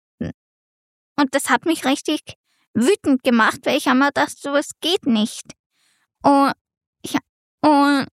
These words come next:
sie, und was mich auch ge-, geärgert hat, dass man, dass die Pati-, also dass Leu-, Leute entscheiden für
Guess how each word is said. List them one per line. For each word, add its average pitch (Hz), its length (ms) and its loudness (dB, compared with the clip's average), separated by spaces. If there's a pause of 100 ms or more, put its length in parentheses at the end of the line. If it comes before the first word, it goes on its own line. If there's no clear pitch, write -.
(180)
sie, 277 300 0 (340)
und - 400 -2 (300)
was - 160 2
mich 285 200 0 (160)
auch 277 320 4 (100)
ge-, - 160 -6 (560)
geärgert 262 560 0
hat, 330 320 0 (560)
dass 285 180 0
man, 294 360 2 (760)
dass 294 280 0 (240)
die 285 440 0 (540)
Pati-, - 440 -6 (380)
also 302 280 0
dass 285 220 -2
Leu-, 240 300 0 (160)
Leute 277 500 0 (1600)
entscheiden 320 840 0
für - 460 0